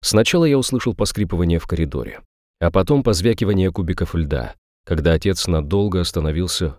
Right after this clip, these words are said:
у двери моей комнаты. Когда я был младше, он мог разбудить меня, чтобы поговорить, обычно в плохие дни, когда какое-нибудь расследование шло наперекосяк, или в числе потерпевших или убитых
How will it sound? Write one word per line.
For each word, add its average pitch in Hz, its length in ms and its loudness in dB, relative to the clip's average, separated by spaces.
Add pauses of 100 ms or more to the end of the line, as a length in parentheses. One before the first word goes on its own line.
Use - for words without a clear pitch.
у 98 140 -2
двери 80 320 0
моей 80 180 0
комнаты. 64 600 -10 (800)
Когда 95 300 4
я 117 80 6
был 107 160 0
младше, 107 560 -2 (320)
он 90 180 2
мог 117 220 0
разбудить 92 560 -4
меня, 65 240 -6
чтобы 92 280 -2
поговорить, 87 600 -2 (420)
обычно 95 460 -2
в - 100 -8
плохие 87 340 -2
дни, 69 320 -8 (460)
когда 87 300 0
какое-нибудь 87 520 0
расследование 85 680 0
шло 87 240 -2
наперекосяк, 78 760 -4 (240)
или 87 180 2
в - 60 -4
числе 95 300 -2
потерпевших 90 680 -2
или 85 100 0
убитых 87 560 -4